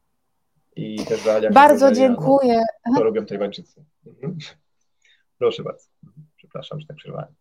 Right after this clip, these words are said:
Speaker 2: Po prostu żyją i to jest chyba na-, najlepsze, e, e, najlepsze rozwiązanie. Bardzo dziękuję za, e, to, że przyjąłeś zaproszenie, mm, do Azja Incognita.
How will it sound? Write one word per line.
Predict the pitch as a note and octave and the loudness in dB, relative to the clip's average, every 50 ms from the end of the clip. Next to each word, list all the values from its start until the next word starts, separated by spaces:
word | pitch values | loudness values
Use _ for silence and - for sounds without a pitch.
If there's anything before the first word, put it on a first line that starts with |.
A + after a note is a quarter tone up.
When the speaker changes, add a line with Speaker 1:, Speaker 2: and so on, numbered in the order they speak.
| _ _ _ | _ _ _
Speaker 2:
Po | C4+ B3+ | -8 -4
prostu | - C4+ B3+ B3 B3+ - B3+ B3 | -2 -2 -2 -2 -2 -4 -6 -6
żyją | A3+ A#3+ A#3+ G#3+ G3 F#3+ F#3+ F3 | -4 -4 -4 -4 -4 -8 -10 -10
i | - A3 A3 G#3+ A3 | -8 -6 -6 -6 -4
to | A3 B3+ | -4 -4
jest | A#3 A#3 B3 - | -4 -4 -4 -6
chyba | - B3 G#3+ A3 A3 G#3+ G#3 G#3 - - | -8 -8 -4 -2 0 0 0 -2 -4 -8
na-, | G3+ G3 G#3 G3+ G3+ G3+ - | -10 -10 -8 -8 -6 -6 -6
najlepsze, | G#3 G#3 G#3 G#3 G#3+ G#3+ A3 A3 - - A3 | -6 -6 -6 -4 -4 -4 -4 -6 -8 -10 -8
e, | G#3 G3+ G3+ F#3+ - | -8 -8 -8 -8 -10
e, | G3 G3 F#3+ F#3+ F#3+ F#3+ - - G3+ G3 G3 G3 | -10 -12 -10 -12 -12 -12 -12 -14 -14 -14 -14 -12
najlepsze | F#3+ G#3 G3+ G3+ G3+ G3+ G3+ - - G#3 G3 | -10 -10 -8 -8 -8 -10 -10 -10 -10 -8 -8
rozwiązanie. | F#3+ G3 F#3+ F#3+ F#3+ G3 G3+ G3 A3 A3 G#3 G3 F#3+ | -8 -8 -10 -12 -12 -12 -8 -4 -4 -4 -2 -4 -4
Bardzo | F#3 G#3 G#3+ A3 G#3 G#3+ G3+ | -2 -2 -2 -2 -2 -4 -6
dziękuję | F#3+ G#3 G#3 G#3 - A#3 A#3 A3 G#3+ G3+ | -6 -8 -10 -6 -4 -2 -2 -2 -2 -4
za, | G#3+ G#3 G3 G3 G3 F#3+ - | -4 -6 -4 -4 -6 -6 -6
e, | G3+ G3+ G3 G3 G3 G3 F#3+ | -6 -6 -6 -4 -6 -6 -8
to, | - G#3+ G#3 | -8 -10 -10
że | G3 G3 | -10 -10
przyjąłeś | G3+ - - G3+ G3+ G#3 G3 G3 | -12 -12 -8 -6 -4 -4 -4 -4
zaproszenie, | G3 G3+ G3+ - G3+ G3+ - A3+ G#3+ G#3 G3+ G3+ G#3 - - - - - - - _ | -4 -6 -8 -8 -12 -8 -4 -4 -4 -2 -4 -6 -6 -8 -14 -20 -20 -20 -20 -16 _
mm, | G#3+ G#3+ G#3 G3+ G3+ G3+ G3 G3 G3 | -8 -6 -6 -6 -6 -8 -8 -6 -6
do | G3+ - - | -6 -4 -4
Azja | G#3+ G#3+ G3 G#3 G3+ | -4 -4 -4 -4 -6
Incognita. | G3+ G3+ A3+ A3+ G#3+ G#3 G3 G3 F#3+ G3+ F#3+ G#3 | -2 0 0 0 0 0 -4 -6 -6 -4 -4 -4